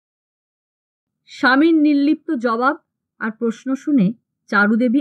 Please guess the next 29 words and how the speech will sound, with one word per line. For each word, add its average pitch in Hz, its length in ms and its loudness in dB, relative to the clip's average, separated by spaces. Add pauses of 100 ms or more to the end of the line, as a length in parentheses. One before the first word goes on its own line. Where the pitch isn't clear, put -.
আরও 202 260 0
ক্ষেপে 170 300 -8
গেলেন। 139 340 -8 (920)
তেমনি 302 280 2
তারস্বরে 294 720 -2 (160)
মুখ 233 220 0
ঝামটা 226 360 0
দিয়ে 170 180 0
উঠলেন, 151 420 -8 (800)
"খাওয়া 240 300 0
পড়া 349 260 0
দিয়ে 381 380 0
বিনা 285 320 0
মাইনের 392 360 -2
লোক 330 260 -2
এনে 359 240 -2
আমার 302 220 -2 (100)
তিন 302 240 -2
পুরুষ 349 280 -4
উদ্ধার 339 320 0
করেছ, 196 340 0 (720)
আবার 262 240 0
মুখ 240 260 4
নেড়ে 311 220 2
জিজ্ঞেস 202 420 0
করা 302 160 0
হচ্ছে 403 280 -4 (100)
কি 440 100 -2 (120)
করেছে? 196 560 0